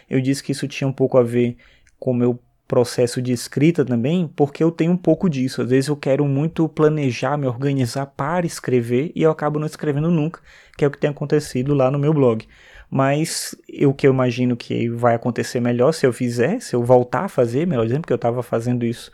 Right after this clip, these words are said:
por muito tempo, é sentar simplesmente escrever. Né, mais ou menos no jeito como o Luc Tuymans faz lá com as pinturas dele,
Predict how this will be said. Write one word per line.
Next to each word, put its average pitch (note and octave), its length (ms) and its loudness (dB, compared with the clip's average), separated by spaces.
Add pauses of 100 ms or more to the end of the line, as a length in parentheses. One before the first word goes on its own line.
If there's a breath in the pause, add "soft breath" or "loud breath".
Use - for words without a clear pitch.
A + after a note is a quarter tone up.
(480 soft breath)
por B2+ 160 0
muito C3 300 0
tempo, E3+ 360 -4 (800)
é C#3 500 4
sentar G#3+ 440 0
simplesmente F3+ 440 -2
escrever. G3+ 540 0 (680)
Né, C3 140 0
mais C#3 220 2
ou C#3 60 6
menos C3+ 260 0
no C#3+ 140 2
jeito C3+ 200 2
como C3+ 200 0
o C3 40 0
Luc C3 200 0
Tuymans C3 360 0
faz B2 220 0
lá A#2 140 4
com B2+ 100 -4
as A#2+ 80 -4
pinturas A#2+ 460 -2
dele, D3 260 2